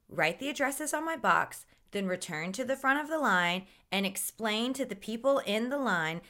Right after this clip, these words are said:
that I was already in line and therefore need to cut them in line in order to go in front of them, even though they've already waited in line.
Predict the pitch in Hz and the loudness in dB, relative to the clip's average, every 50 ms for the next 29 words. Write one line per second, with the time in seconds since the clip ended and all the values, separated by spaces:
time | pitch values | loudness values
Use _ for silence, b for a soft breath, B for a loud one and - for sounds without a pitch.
0 | B B 202 196 202 - - 233 262 262 240 208 190 185 196 190 - - 190 202 | B B -2 -2 2 6 6 8 8 8 8 6 6 4 0 -4 0 4 6 6
1 | 208 208 202 190 180 185 - - 240 302 359 403 381 285 226 196 170 165 160 160 | 6 6 4 2 2 0 -2 -2 2 2 4 4 4 2 2 2 2 0 0 -2
2 | 170 - 180 185 190 196 247 285 302 294 - - 208 196 190 190 196 233 233 233 | -2 -4 -2 -2 2 6 6 6 6 6 4 2 4 4 4 4 4 0 0 -2
3 | 226 208 - - - - 320 359 349 - - 220 202 190 185 180 175 170 165 160 | -4 -6 -8 -6 2 4 4 4 4 2 -2 0 2 2 2 0 0 0 2 2
4 | 160 160 165 165 B B B B B - 208 220 220 220 202 190 202 202 202 202 | 2 2 0 -2 B B B B B -6 -4 -2 0 0 0 0 -2 -4 0 4
5 | 262 269 285 311 302 302 285 - 294 302 294 285 254 196 - 190 180 170 170 175 | 6 6 6 6 4 2 0 2 4 4 4 4 2 -2 0 0 0 0 0 -4
6 | - B B B B - 262 302 320 302 294 277 247 254 247 240 240 220 208 185 | -6 B B B B -2 -2 0 0 0 0 0 2 2 4 4 4 2 2 2
7 | 208 196 202 196 190 185 156 185 180 180 170 170 156 165 156 147 147 147 143 123 | 2 2 2 2 0 0 2 2 2 4 2 0 -2 -4 -4 -4 -2 -2 -2 -2
8 | 113 - - - | -4 -8 -12 -16